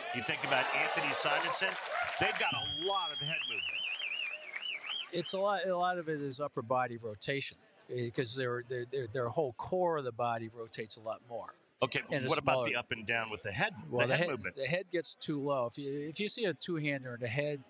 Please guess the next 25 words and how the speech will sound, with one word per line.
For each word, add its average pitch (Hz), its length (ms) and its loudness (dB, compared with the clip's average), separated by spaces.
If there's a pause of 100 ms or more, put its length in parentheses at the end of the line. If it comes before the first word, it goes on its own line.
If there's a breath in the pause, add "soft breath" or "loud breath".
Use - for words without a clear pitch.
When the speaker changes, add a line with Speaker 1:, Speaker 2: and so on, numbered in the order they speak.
Speaker 2:
you 147 100 -6
can't 175 260 0
see 165 140 0
their 135 160 0
head 139 340 2 (180)
from 131 220 -10
a 120 60 -4 (100)
level 131 400 0
view 131 420 0
going 123 260 -2
into 135 200 -4
the 131 80 -6
release 123 320 -4
zone. 127 260 -6
They're 113 160 -4
in 110 80 -10
trouble. 95 300 -4 (600 soft breath)
Like, 120 200 4
he 160 100 4
gets 147 240 0
bel-, 135 220 0
his 123 260 0
head 123 180 0
below 113 300 2
his 107 240 -4